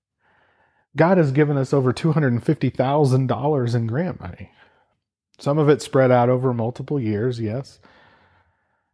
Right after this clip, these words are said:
But that's amazing that God has done that. And if we see that God has done that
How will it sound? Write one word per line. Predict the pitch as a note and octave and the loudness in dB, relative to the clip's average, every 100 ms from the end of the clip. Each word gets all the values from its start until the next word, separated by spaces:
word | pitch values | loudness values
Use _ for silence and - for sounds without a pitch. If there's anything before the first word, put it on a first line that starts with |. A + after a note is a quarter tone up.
| _ | _
But | D3 | -4
that's | G3+ G#3 | 0 0
amazing | F#3+ B3 B3+ C4+ B3+ F3+ A#2+ G2+ | 0 2 2 4 4 4 2 -2
that | G#2 | -4
God | C3+ C3+ | 0 2
has | C3+ A#2 | 0 0
done | C#3+ D3+ | 0 0
that. | A2+ - - - - _ _ _ _ _ | -4 -6 -14 -20 -20 _ _ _ _ _
And | D3 | -4
if | C#3+ | -2
we | D3+ D#3 | 0 0
see | C3 F#3+ A3 | 0 2 4
that | F#3 | 4
God | C3 D3 D3+ | 4 4 4
has | A#2+ | 2
done | C3 C#3 C3+ | 2 2 2
that | B2+ A#2+ | 2 2